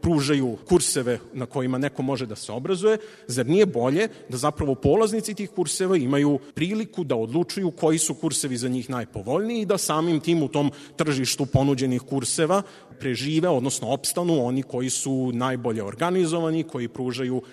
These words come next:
najbolje rezultate uz najmanja moguća ulaganja?"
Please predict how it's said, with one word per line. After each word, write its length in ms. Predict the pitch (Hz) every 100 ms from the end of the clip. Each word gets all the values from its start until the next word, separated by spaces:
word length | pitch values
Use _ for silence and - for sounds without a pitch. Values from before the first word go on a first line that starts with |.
| -
najbolje 400 | 151 160 147 147
rezultate 640 | 135 131 120 127 127 156
uz 300 | 143 131 123
najmanja 380 | 123 135 123 123
moguća 500 | 120 117 117 - 123 - - -
ulaganja?" 600 | 147 87 92 76 90